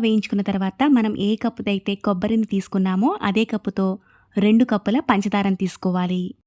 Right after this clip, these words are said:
అలాగే అదే కప్పుతో ఒక కప్పు వరకు చిక్కటి పాలను తీసుకోవాలి. ఇలా పాలు వేసుకుని ఒకసారి అంతా కలిసేలా కలుపుకుంటూ ఉడికించుకుంటే ఇక్కడ పంచదార అంతేలా చక్కగా కరిగిపోతుంది.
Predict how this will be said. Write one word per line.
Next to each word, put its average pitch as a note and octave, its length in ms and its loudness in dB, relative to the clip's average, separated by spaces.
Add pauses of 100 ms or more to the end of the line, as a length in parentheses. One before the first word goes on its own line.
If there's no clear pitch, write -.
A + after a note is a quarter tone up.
(760)
అలాగే G#3+ 380 4 (180)
అదే G#3+ 160 4 (100)
కప్పుతో A#3 360 0 (160)
ఒక G#3 200 -2
కప్పు G#3+ 220 -2
వరకు G3+ 260 0 (180)
చిక్కటి - 380 0 (120)
పాలను G3+ 400 0
తీసుకోవాలి. F#3 580 -2 (520)
ఇలా G#3+ 200 2 (120)
పాలు G#3+ 300 4
వేసుకుని G#3 340 2 (140)
ఒకసారి G#3+ 320 -2
అంతా G3+ 200 -2
కలిసేలా G3+ 340 0 (120)
కలుపుకుంటూ F#3+ 500 0
ఉడికించుకుంటే G3 640 2 (480)
ఇక్కడ F#3+ 180 0 (220)
పంచదార A3 440 4
అంతేలా G3 300 0 (100)
చక్కగా G3 400 0 (140)
కరిగిపోతుంది. F#3 720 -2